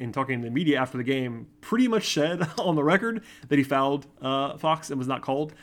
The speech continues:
So you could tell by Fox's reaction that he was pretty convinced it was a foul. Uh, Wright, I believe, used the words, "got away with one" on that one, and I, it looks like he did, 'cause, you know, he would know if he, <laughs> if he fouled them. So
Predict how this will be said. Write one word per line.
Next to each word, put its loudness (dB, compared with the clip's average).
So 0
you -2
could -4
tell 4
by 2
Fox's -2
reaction 0
that -8
he 0
was -4
pretty -2
convinced -4
it -4
was -8
a -12
foul. 0
Uh, 2
Wright, 4
I -2
believe, 2
used 2
the -2
words, -2
"got 0
away 0
with 0
one" -2
on 2
that 0
one, -2
and -2
I, -6
it -16
looks -6
like -8
he -8
did, 0
'cause, -10
you 0
know, 2
he 0
would -2
know 0
if -10
he, -2
<laughs> 0
if -6
he 6
fouled -2
them. -2
So 0